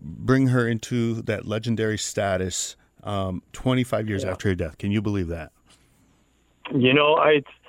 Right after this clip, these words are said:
Speaker 2: it's funny. I, I work for the school system, and, uh, talking with a lot of my kids last year, they caught wind 'cause of one of our Spanish teachers. And I actually went into her Spanish class, and I took some pictures of, with, of Selena with me, and, and I just did a little, uh,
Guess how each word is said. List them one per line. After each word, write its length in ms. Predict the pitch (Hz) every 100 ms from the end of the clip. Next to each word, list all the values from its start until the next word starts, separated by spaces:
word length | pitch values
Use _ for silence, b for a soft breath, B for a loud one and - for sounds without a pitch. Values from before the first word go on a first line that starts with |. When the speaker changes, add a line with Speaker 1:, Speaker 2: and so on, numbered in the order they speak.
| b b b
Speaker 2:
it's 140 | 135
funny. 260 | - 170 147
I, 120 | 139
I 200 | - 151
work 200 | 156 147
for 100 | 151
the 100 | 139
school 340 | - - 151 143
system, 400 | 143 113 - 123 -
and, 260 | 135 135 123
uh, 180 | 123 110 b b b - 117 - -
talking 300 | 151 151 160
with 100 | 139
a 40 |
lot 220 | 135 135
of 60 | 143
my 120 | 139
kids 220 | 170 143
last 380 | 139 135 156 175 -
year, 220 | 143 135
they 160 | 127 127
caught 320 | - 139 143
wind 360 | 131 135 131 -
'cause 160 | 143
of 100 | 123
one 160 | 120 139
of 60 | 131
our 120 | 110
Spanish 420 | - 156 180 -
teachers. 380 | 127 110 113 107 _ b b b b b _ -
And 140 | 139
I 80 | 139
actually 240 | 143 143 160
went 180 | 143 143
into 200 | 143 135
her 140 | 131
Spanish 360 | - 143 160 147
class, 280 | - 127 123 -
and 140 | 120
I 60 | 120
took 180 | 143 -
some 140 | 135
pictures 420 | 147 143 - 139 120 - -
of, 180 | 156 123
with, 320 | - 147 131
of 160 | - 127
Selena 320 | - 143 135 131
with 200 | 127 135
me, 160 | 143
and, 160 | 135 117 - B B B 508
and 100 | 427
I 80 | 370
just 220 | 330 240
did 100 | 240
a 40 |
little, 360 | 208 196 175 160
uh, 200 | 143 131